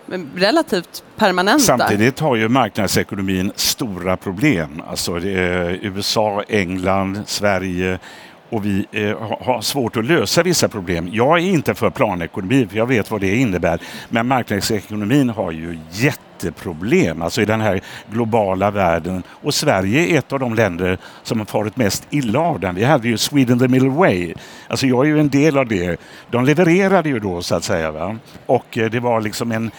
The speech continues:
Speaker 2: mer human kapitalism. Det var inte diktaturen i Sovjetunionen och det var inte den brutala kapitalismen. Det var en golden handshake. Men det kanske inte finns det utrymmet längre. Det gör att det blir polariserat.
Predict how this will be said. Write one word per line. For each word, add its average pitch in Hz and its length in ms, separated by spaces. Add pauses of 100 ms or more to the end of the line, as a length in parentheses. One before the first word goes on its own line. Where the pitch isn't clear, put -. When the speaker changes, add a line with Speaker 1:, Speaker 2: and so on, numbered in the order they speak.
(140)
Speaker 2:
mer 120 240
human 123 720 (220)
kapitalism. 92 840 (300)
Det 113 120
var 117 120
inte 127 560 (240)
diktaturen 113 720
i 104 60
Sovjetunionen 101 800
och 104 140
det 101 80
var 110 120
inte 107 140
den 98 100
brutala 120 500
kapitalismen. 90 640 (380)
Det - 80
var 151 140
en 117 120
golden 104 340
handshake. 95 460 (240)
Men 143 120
det 139 60
kanske 151 240
inte 156 140
finns 202 400
det 143 100
utrymmet 170 600
längre. 90 400 (160)
Det 196 360
gör 113 360
att 98 120
det 110 80
blir 107 160
polariserat. 104 1120